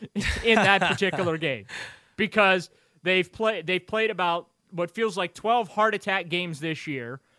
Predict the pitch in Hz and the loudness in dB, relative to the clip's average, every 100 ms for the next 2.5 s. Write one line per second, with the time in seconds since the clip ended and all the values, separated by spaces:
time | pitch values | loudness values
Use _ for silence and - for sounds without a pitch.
0 | _ - 147 151 156 156 175 208 214 208 | _ -8 -4 -4 -2 -4 0 0 0 -2
1 | 202 175 165 165 156 180 196 190 165 202 | -2 0 0 -2 -2 0 0 -2 -4 -6
2 | 175 156 127 117 139 | -6 -6 -6 -8 -12